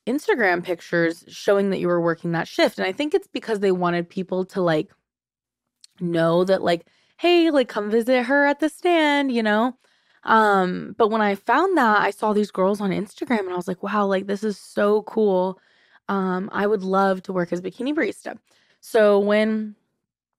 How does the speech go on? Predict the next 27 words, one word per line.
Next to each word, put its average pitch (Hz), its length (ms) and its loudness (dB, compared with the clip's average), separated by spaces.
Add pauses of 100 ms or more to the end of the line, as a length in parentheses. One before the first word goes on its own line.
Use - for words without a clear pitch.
(300)
I 214 100 -2
had 240 140 0
started 226 420 0
that 202 180 2
job 175 300 0
and 175 80 0
everything, 165 680 -2
I 190 160 -2
was 208 140 0
going 175 320 0
through, 175 220 -4
like, 190 200 -4
a - 40 -6
little 214 240 -2
bit 214 140 -4
of 202 60 -4
a 196 60 -4
transition 185 560 -8
in 180 40 -2
my 175 120 -2
life. 170 340 -2
I 196 80 -4
really 185 240 0
wanted, 180 340 -2
like, 196 160 -6
consistent - 520 -12
money. 240 420 -2